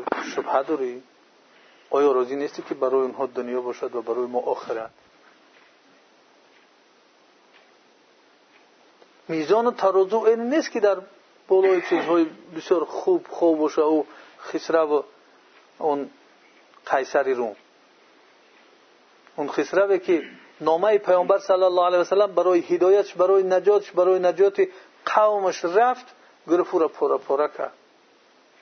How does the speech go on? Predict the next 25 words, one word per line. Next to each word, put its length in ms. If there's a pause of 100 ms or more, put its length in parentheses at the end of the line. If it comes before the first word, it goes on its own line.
(840)
Оё 220
он 120
хушбахт 500
аст 180
бо 140
он 120
дороиш? 440 (2250)
Паёмбар 320
саллаллоҳу 180
алайҳи 60
ва 60
саллам 160
дуо 220
кард, 280
ки 60
мулкша 580
пора 320
кунад 300
Худованд, 340
ҳамчунон 480
ки 120
ҳамон 200 (580)
номара 380
пора 320
кард, 260